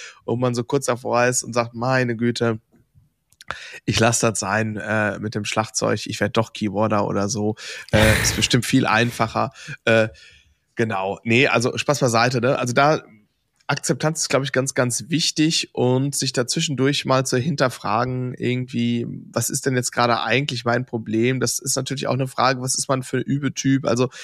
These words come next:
geht man eher ein bisschen strukturierter an, reflektiert das regelmäßig oder halt auch eher nicht, ist eher der intuitive Typ,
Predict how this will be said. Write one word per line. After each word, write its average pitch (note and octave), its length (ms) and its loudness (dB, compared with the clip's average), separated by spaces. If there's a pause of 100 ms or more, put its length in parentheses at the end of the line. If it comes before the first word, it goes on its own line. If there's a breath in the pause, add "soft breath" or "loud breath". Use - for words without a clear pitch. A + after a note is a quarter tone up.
(300 loud breath)
geht C3+ 220 0
man A#2+ 160 0
eher B2 160 0
ein B2+ 80 2
bisschen B2+ 220 -2
strukturierter B2 680 -2
an, A#2 160 0
reflektiert B2+ 580 -2
das B2+ 180 2
regelmäßig B2+ 560 -2
oder C#3 200 0
halt C#3+ 220 -4
auch C#3 60 -14
eher B2 180 0
nicht, C#3 200 -2
ist B2+ 120 -4
eher - 140 -6
der B2+ 120 0
intuitive C#3+ 540 -2
Typ, C#3 240 2